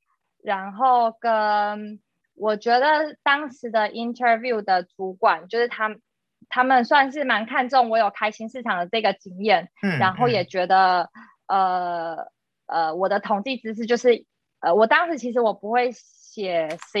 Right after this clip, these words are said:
Speaker 1: Q L啊、Python 之类，我有写过 R，但我不会写，呃，Python。所以他给我的，
Speaker 2: 嗯。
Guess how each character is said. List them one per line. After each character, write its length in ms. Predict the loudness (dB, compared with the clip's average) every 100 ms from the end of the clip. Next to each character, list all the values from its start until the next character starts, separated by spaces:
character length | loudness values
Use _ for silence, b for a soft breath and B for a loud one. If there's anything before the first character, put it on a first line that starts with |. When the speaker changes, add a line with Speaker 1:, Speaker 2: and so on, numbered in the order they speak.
| -4
Speaker 1:
Q 160 | 2
L 40 | 4
啊、 160 | 4
Python 680 | 4 2 2 0 -2 -2 -16
之 120 | -8
类， 200 | 0 0 B
我 80 | 2
有 60 | 2
写 140 | 2
过 100 | 2
R， 380 | 2 4 2 0 _
但 100 | -2 -2
我 60 |
不 120 | -2
会 120 | -4 -4
写， 340 | -4 -6 -6 -4
呃， 160 | -4 -2
Python。 480 | -2 0 0 -4 -8 _ _ _ _
所 200 | -2 0
以 280 | 0 -6 -14 b _
他 420 | -2 2 4 2 0 _
给 140 | -2
我 160 | 0 0
的， 360 | 0 -2
Speaker 2:
嗯。 40 | -4